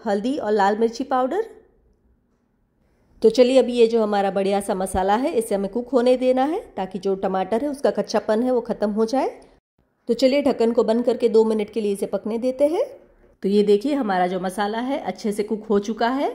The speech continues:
उसके ऊपर एक शाइन आ चुकी है, तेल उसने रिलीज़ कर दिया है। इस स्टेज पे हमें इसमें पानी ऐड करना है, एक से डेढ़ ग्लास जितना पानी जाएगा इसमें। और जब इसमें एक उबाल आ जाएगा तो हम अपने ये जो स्टफ़ किए हुए प्याज है वो ऐड कर लेंगे।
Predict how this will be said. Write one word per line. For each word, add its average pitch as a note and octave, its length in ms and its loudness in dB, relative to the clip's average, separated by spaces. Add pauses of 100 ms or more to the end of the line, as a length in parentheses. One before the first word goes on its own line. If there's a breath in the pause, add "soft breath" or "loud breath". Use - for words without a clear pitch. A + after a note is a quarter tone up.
(120)
उसके G3+ 260 -4
ऊपर G3 180 -2
एक G3+ 100 -2
शाइन G3+ 320 -2
आ G#3+ 100 -2
चुकी A#3+ 340 -8
है, E4 120 -2
तेल G3 280 -2
उसने G3 200 -6
रिलीज़ F#3+ 320 -4
कर F#3 140 -4
दिया G#3 300 -2
है। C#4+ 260 -6 (640)
इस B3+ 140 0
स्टेज C4+ 240 0
पे C#4+ 100 0
हमें B3+ 220 2
इसमें A#3 240 -2
पानी G3+ 300 0
ऐड A#3 220 2
करना C4+ 260 -4
है, D4 180 -4 (840)
एक A#3+ 180 0
से C#4+ 140 -2
डेढ़ C4 220 2
ग्लास C4 280 2
जितना C4 240 -2
पानी G#3+ 320 -2
जाएगा A3+ 400 -2
इसमें। C#4+ 300 -6 (680)
और G3+ 80 0
जब A3+ 180 4
इसमें A#3+ 260 2
एक A#3 120 2
उबाल A3 280 2
आ A#3 80 2
जाएगा B3 340 0
तो D#4 120 -4
हम A3 140 -2
अपने G#3+ 220 -4
ये G#3+ 60 0
जो G#3 120 -2
स्टफ़ G#3 320 -2
किए G#3+ 160 0
हुए G3+ 160 4
प्याज G3 340 0
है B3 60 4
वो C4 120 2
ऐड A#3 220 -2
कर C4 120 -2
लेंगे। C#4 400 -2